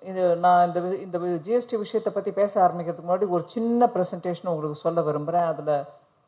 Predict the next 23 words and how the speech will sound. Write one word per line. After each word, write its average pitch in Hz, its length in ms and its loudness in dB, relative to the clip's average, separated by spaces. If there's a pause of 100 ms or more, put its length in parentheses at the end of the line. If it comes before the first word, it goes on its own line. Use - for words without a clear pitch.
(180)
எல்லா 220 340 4
விதமான 190 540 4 (120)
அம்சமும் 202 540 2
வந்துருது. 165 440 -2 (120)
அதனால 180 280 0 (120)
please 214 200 -4 (100)
permit 190 260 -2 (100)
me 190 160 -18 (160)
to 180 100 -8 (100)
give 196 140 -6
you 208 160 2
that, 175 240 6 (160)
uh, 147 400 0 (680)
presentation. 170 720 -4 (680)
இப்போ 170 560 4 (100)
நிறைய 254 280 8
பேர் 196 260 4
சொன்னாங்க, 156 440 -2
நீங்க 165 240 -4
அந்த 151 120 -2
ஸ்கிரீன்ல 202 520 -2
பாக்குறீங்க, 147 500 0 (800)
அஞ்சு, 208 680 0